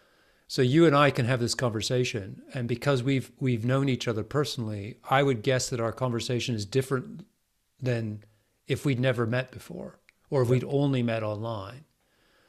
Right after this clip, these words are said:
Um, so I think it'll be interesting to see. My sense is that it, it will always be some combination of the two things, be-, just because it makes so much more sense. Uh, uh, you know,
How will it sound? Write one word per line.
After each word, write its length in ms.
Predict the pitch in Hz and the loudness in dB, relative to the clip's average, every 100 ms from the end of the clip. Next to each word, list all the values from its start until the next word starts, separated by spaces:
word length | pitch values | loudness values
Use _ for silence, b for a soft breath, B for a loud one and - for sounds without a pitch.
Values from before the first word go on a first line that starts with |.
| _ _ _ - | _ _ _ -8
Um, 520 | 123 120 117 113 110 - b b b b b b | -4 -2 -2 -6 -10 -16 b b b b b b
so 320 | - 143 135 - | 0 4 4 2
I 120 | 143 | -2
think 180 | 170 156 | 0 0
it'll 140 | 143 | 0
be 160 | 127 131 | 0 0
interesting 420 | 127 123 139 120 | 0 -4 -2 -2
to 100 | 113 | -2
see. 380 | - 135 117 101 | -4 -2 -4 -2
My 140 | 123 | -2
sense 400 | 120 160 156 147 | 0 0 0 -2
is 160 | 131 117 | -2 -2
that 140 | 120 | -4
it, 160 | 117 - - | -6 -10 -8
it 120 | 135 | -4
will 120 | 120 123 | -2 -2
always 300 | 131 127 120 | 2 2 2
be 140 | 123 | -2
some 280 | - 117 107 | -2 -4 -4
combination 640 | 107 110 110 123 123 120 | -4 -4 -4 -4 -4 -8
of 120 | 101 | -10
the 120 | 104 | -10
two 240 | 98 - 98 | -10 -10 -10
things, 540 | - 110 120 - - _ | -8 -12 -12 -20 -20 _
be-, 100 | 123 | -8
just 180 | 127 - | -6 -4
because 300 | 123 123 113 | -4 -2 -2
it 120 | 120 | 0
makes 260 | 123 113 - | -2 -2 -2
so 120 | 127 | -2
much 220 | 107 - | -2 -4
more 160 | 117 98 | -4 -4
sense. 340 | - 120 113 | -4 -4 -6
Uh, 120 | - - | -10 -12
uh, 60 | 147 175 | -12 -6
you 120 | 131 | -4
know, 220 | 110 101 | -4 -6